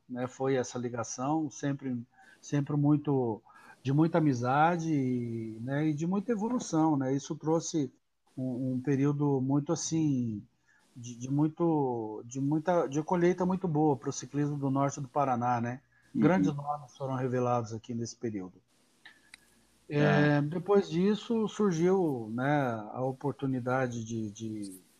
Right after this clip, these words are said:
Speaker 1: de estar junto com o seu Bruno Calói, né, o falecido Bruno Calói, na
Speaker 2: Sim.
Speaker 1: C B C.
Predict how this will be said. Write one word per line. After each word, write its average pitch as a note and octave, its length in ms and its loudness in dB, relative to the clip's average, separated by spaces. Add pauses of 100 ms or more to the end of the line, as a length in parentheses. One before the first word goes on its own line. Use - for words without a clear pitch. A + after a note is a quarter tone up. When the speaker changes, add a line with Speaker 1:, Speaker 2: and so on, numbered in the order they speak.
Speaker 1:
de A#2+ 140 -10
estar C3 300 -2
junto B2+ 260 -6
com A#2 580 -6 (840)
o A#2+ 280 -6 (160)
seu B2+ 200 -4
Bruno B2 300 -4
Calói, C3 400 -2
né, D#3 120 -2
o B2 40 -6
falecido A#2+ 480 -8
Bruno A#2 240 -6
Calói, A#2 500 -6 (600)
na - 100 4
Speaker 2:
Sim. A2+ 100 4
Speaker 1:
C C3+ 60 6
B A#2+ 140 -2
C. D3 480 -2